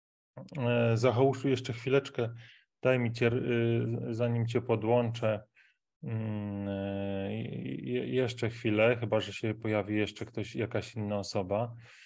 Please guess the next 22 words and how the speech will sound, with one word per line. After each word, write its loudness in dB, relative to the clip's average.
E, 2
teraz, 4
y, 2
każde 4
nasze 2
spotkanie 0
powinniśmy -2
rozpoczynać -2
modlitwą, -2
e, 2
i -2
tak 6
się -2
stanie 2
również 2
tym 2
razem. 4
Pomodlimy 2
się. -2
I -10
to 4
będzie 4